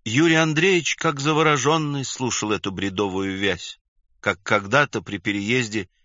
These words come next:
из европейской России в Сибирь прислушивался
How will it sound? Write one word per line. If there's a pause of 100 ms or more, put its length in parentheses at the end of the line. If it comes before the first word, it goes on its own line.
(140)
из
европейской
России
в
Сибирь (360)
прислушивался